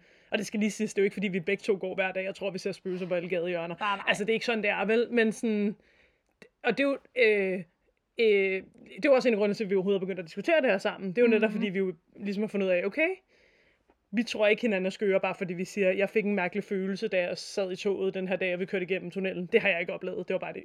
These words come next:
Speaker 1: eksempel, ikke?
Speaker 2: Ja,
Speaker 1: Altså,
Speaker 2: præcis,
Speaker 1: sådan,
Speaker 2: præcis.
Speaker 1: øh, ja.
Speaker 2: Ja, og som du siger, altså, det er jo ikke noget, man bare lige fortæller til alle. Altså, det er jo ikke, fordi man er sådan, øh, "Hej, mit navn er Katarina, jeg har set et spøgelse," ikke? Altså,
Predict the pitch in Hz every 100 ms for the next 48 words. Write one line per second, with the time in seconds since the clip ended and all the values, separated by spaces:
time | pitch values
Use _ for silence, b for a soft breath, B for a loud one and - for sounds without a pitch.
0 | - 170 - 175 185 220 277 208 196 -
1 | 180 196 180 170 202 196 190 - b b
2 | b b b b - 208 196 202 - -
3 | 208 185 - 220 214 214 208 - 240 208
4 | 196 226 226 285 247 220 220 202 208 214
5 | 214 214 196 202 202 196 180 214 180 196
6 | 190 240 233 233 220 202 185 185 185 180
7 | 180 - b b - 302 349 302 277 262
8 | 262 226 214 233 254 277 247 240 240 233
9 | 226 208 214 226 208 196 202 196 190 196
10 | 202 196